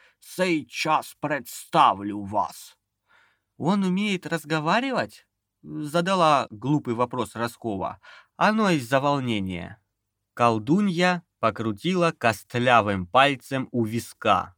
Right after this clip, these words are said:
«Да, простите, туплю. В арсенале нежити имитация голоса любого существа».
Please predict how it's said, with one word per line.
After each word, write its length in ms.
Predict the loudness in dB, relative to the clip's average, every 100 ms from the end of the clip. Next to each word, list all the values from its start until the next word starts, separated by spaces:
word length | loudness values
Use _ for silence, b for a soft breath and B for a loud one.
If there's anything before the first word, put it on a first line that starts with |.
| _ _ _ _ _ _ -8
«Да, 460 | 0 4 6 4 -4 -4
простите, 800 | -2 -4 -4 -6 -6 -6 -8 -12 _
туплю. 540 | -6 -4 0 0 -2 -8 _ _ -6
В 140 | 0
арсенале 640 | 0 -2 -6 0 0 0 -2
нежити 760 | -2 -4 -6 -8 -8 -8 -8 -8
имитация 920 | -6 -6 -2 -2 -2 -4 -4 -2 -4
голоса 640 | -4 -4 -2 -4 -4 -4
любого 580 | -4 -4 -2 -2 -2 -4
существа». 1000 | -10 -16 -14 -16 -14 -14 -4 -2 -2